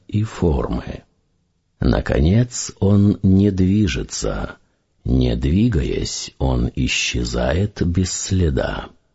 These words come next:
Его деятельность — пустая деятельность, пустота его пустых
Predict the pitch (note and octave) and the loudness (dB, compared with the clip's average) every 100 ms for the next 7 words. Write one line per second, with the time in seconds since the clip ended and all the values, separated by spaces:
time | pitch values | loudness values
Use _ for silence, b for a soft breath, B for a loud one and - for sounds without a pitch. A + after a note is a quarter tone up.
0 | _ _ _ _ _ _ - A#1 A#1+ A#1+ | _ _ _ _ _ _ -10 -4 -2 0
1 | C2 A#1+ C2 G2 A#2 F#2+ - A1 G#1 G1+ | 0 0 0 2 2 2 0 -4 -2 -4
2 | A#1 - - - - - - - A2+ F#2 | -4 -6 -10 -10 -4 -4 -6 -2 0 2
3 | C2+ G#1+ G#1+ B1 B1 C2 A1 G#1 - A#1 | 0 -2 -6 -6 -4 -4 -4 -6 -6 -4
4 | G1+ G1+ - - - b b _ - - | -4 -6 -10 -14 -20 b b _ -8 -6
5 | - - G1+ - - D#2 G#2 A#2+ A#2+ B1+ | -6 -4 -4 -2 0 0 2 0 -4 -6
6 | B1 A#1 A#1 G#1+ - A#1+ - - D2 D2+ | -2 -2 -2 -4 -6 -8 -8 -4 0 0
7 | - - - | -2 -8 -16